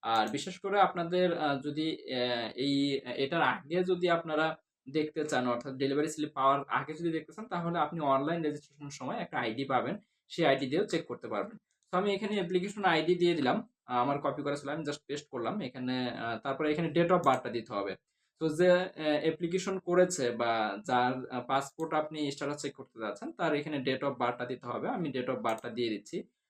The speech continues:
আহ, আমি, আহ, বছর, মাস এবং কি দিনটা আমি সিলেক্ট করতেছি, হ্যাঁ? এখানে আপনি ক্যালেন্ডার থেকে সিলেক্ট করে নেবেন। তারপরে এখানে, আহ, একটা ক্যাপচার আছে। ক্যাপচার বলতে এখানে আপনি যে হিউম্যান এটা just একটা চেক মার্ক দিতে হবে, "I am human"।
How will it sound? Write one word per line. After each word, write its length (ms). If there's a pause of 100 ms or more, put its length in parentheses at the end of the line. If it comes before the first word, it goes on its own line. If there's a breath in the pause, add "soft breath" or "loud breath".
(200)
আহ, 340
আমি, 500
আহ, 400
বছর, 680
মাস 440
এবং 260
কি 100
দিনটা 560
আমি 240
সিলেক্ট 380
করতেছি, 440
হ্যাঁ? 180 (840)
এখানে 260
আপনি 160
ক্যালেন্ডার 420 (100)
থেকে 380
সিলেক্ট 280
করে 180
নেবেন। 180 (460)
তারপরে 360
এখানে, 280
আহ, 640
একটা 300
ক্যাপচার 400
আছে। 260
ক্যাপচার 320
বলতে 300
এখানে 320
আপনি 280
যে 100
হিউম্যান 320
এটা 140
just 180
একটা 140
চেক 240
মার্ক 220
দিতে 220
হবে, 200
"I 300
am 160
human"। 200